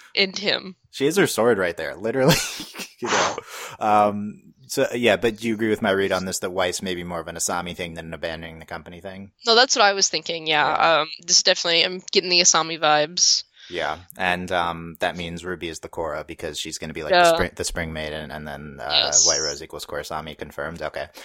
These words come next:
Speaker 1: Yeah.
Speaker 2: Um, yeah, there you go. So there's the, the, I think the Weiss stuff was the weakest part of the episode.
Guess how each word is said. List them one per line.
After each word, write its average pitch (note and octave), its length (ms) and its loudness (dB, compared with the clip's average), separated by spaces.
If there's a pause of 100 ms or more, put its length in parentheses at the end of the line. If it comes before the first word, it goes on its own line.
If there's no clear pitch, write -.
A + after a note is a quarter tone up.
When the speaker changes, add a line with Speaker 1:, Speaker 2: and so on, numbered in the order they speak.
(140)
Speaker 1:
Yeah. G#2+ 280 10
Speaker 2:
Um, F#2 220 -2
yeah, E2+ 100 -4
there E2 160 -4
you D#2 60 -8
go. D#2 120 -12
So - 140 -4
there's G#2+ 260 4
the, F2+ 300 0
the, G#2+ 80 8
I A#2+ 80 6
think B2 220 4
the A#2+ 80 6
Weiss G2 200 6
stuff F2 160 -2
was E2 120 -10
the E2 80 -6
weakest - 200 -12
part - 140 -10
of - 80 -20
the - 60 -16
episode. - 340 -18